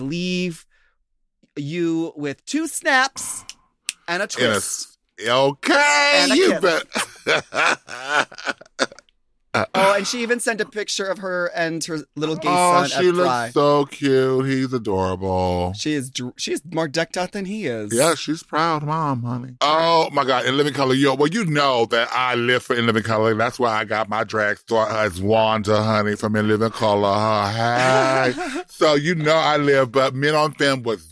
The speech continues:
Speaker 2: definitely that. Oh, my God. They were so good. It was a Damon Wayans and, uh, what's his name?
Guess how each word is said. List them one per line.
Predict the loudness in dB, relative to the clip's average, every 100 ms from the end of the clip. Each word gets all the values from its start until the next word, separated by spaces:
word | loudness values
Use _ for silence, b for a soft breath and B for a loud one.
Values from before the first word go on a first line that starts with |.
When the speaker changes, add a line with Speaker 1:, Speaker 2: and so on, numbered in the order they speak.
| -6
Speaker 2:
definitely | 0 0 0 -4 -4 -2 0 0 -4 -8 -2
that. | 0 2 2 0 -2 -8 -14 b b b b b -4
Oh, | 0 2
my | 2 0
God. | 0 2 4 2 0 -6 _ _ _ _ -20
They | -16 -2 2 4 4 4 0
were | 0 -2
so | -2 -10 -12 -2 2 4 6 4 4 0 -8 -4
good. | 2 2 2 -2 -8 -14 _ _ _ _ _ -8
It | -4
was | -4
a | -4
Damon | -2 -2 0 0
Wayans | 2 0 0 -2 -2 -4 -8 -18 B B B -6
and, | -2 0 0 0 0 -2 -6 -8
uh, | -4 -4
what's | -2 -6
his | -8 -8
name? | -10 -12